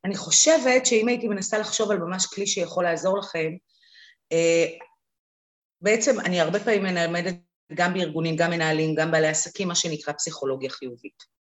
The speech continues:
פסיכולוגיה חיובית מבינה בעצם שהדרך שלי לעשות יותר טוב ממה שעשיתי אתמול, ותמיד אפרופו התחרות תמיד צריכה להיות עם עצמי ולא עם מישהו אחר,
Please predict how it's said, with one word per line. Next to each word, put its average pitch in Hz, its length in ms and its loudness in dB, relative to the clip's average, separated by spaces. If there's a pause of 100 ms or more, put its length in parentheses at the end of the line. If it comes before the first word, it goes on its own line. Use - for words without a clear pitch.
(580)
פסיכולוגיה 294 460 6
חיובית 214 440 0
מבינה 156 540 2
בעצם 294 460 4 (520)
שהדרך 170 840 6
שלי 170 300 4
לעשות 156 580 4
יותר 208 300 0
טוב 208 240 0
ממה 170 220 -2
שעשיתי 165 560 -2
אתמול, 165 480 0
ותמיד 170 340 0
אפרופו 156 380 0
התחרות 143 520 -6
תמיד 156 220 -2
צריכה - 180 -2
להיות 156 240 0
עם 143 120 -4
עצמי - 580 -10
ולא 143 120 0
עם 147 80 0
מישהו 139 260 -6
אחר, 139 320 -2